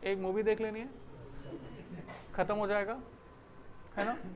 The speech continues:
पर सर, जो growth होगी हज़ार रुपये की आगे, वो growth अब आपकी कम होगी, Right?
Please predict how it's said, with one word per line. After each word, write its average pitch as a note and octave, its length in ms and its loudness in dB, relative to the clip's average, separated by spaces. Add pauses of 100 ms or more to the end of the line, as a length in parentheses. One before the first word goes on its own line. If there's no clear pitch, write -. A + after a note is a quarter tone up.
(340)
पर A#3 80 12
सर, D4+ 220 8
जो C4 180 8
growth A#3 420 12
होगी C4+ 200 10
हज़ार A#3 280 12
रुपये A#3 180 10
की A#3 160 6
आगे, F3+ 460 8 (100)
वो B3 160 10
growth G3+ 380 12
अब G#3+ 220 6
आपकी A#3+ 520 6 (220)
कम E3 120 2
होगी, C3+ 440 -6 (1400)
Right? F3 220 8